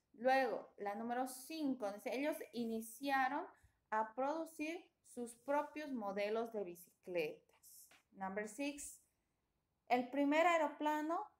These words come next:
pesaba alrededor de seiscientas libras, ¿no? Number seven, dice,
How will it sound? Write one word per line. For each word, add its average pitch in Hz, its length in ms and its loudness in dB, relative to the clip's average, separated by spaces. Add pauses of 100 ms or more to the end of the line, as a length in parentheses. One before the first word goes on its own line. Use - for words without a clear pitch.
(300)
pesaba 262 880 2 (540)
alrededor 208 840 2
de 247 280 0 (200)
seiscientas 269 1600 0 (960)
libras, - 880 -10
¿no? 277 140 -16 (1400)
Number 233 440 0
seven, 277 640 2
dice, 226 500 -4